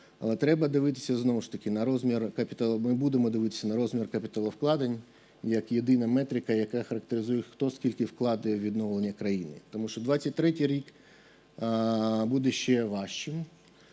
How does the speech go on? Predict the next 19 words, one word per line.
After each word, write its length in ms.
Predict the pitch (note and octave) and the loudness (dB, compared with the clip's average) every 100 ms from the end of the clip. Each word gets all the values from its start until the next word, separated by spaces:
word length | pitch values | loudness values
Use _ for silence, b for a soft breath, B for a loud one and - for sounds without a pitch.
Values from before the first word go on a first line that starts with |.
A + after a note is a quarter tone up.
| b C#3+ | b -2
Ми 100 | C3+ | 0
ще 180 | - | 4
не 140 | D3 C#3+ | 4 4
знаємо, 840 | C#3+ D3 C#3 C3 B2+ A#2+ A#2 A2 G#2+ | 4 4 4 4 4 2 2 0 0
а, 1160 | A2 G#2+ G#2+ G#2 G#2 G#2 G2+ G2+ G2+ G2+ F#2+ F#2+ F#2 F2+ F2+ F#2+ | 2 2 2 0 0 0 0 0 -2 -2 -4 -6 -8 -10 -10 -8
загального 680 | G#2 A#2 B2 A#2+ G#2+ G#2 G#2+ | -4 0 2 2 0 -2 -2
рахунку, 540 | A2 - B2 A2+ - G3+ | -4 -4 -4 -4 -4 -4
загальних 500 | G#2+ G#3+ G#3 G2+ - | -2 -2 -2 -4 -6
втрат, 460 | - A2 A2 - - _ _ _ _ b b b b - _ - | -6 -2 -2 -4 -20 _ _ _ _ b b b b -20 _ -8
які 280 | G#2+ A#2 | -6 -4
будуть 260 | A2 A2+ G#2+ | -2 -2 -2
відомі, 500 | G#2+ A2+ G2+ G2+ G2+ F#2 - - - - - | -2 -2 0 0 -2 -6 -18 -20 -20 -20 -12
може, 220 | G2+ F#2+ | -10 -8
цього 300 | - C3 A2+ | -2 0 0
року, 220 | A2 G#2 | -2 -2
а 40 | G2+ | -4
може, 240 | G2+ G2+ | -4 -4
наступного 540 | G2+ - A#2 A#2 G#2+ | -4 -4 -4 -2 -2
року. 300 | G2+ F#2+ F#2+ | -4 -6 -8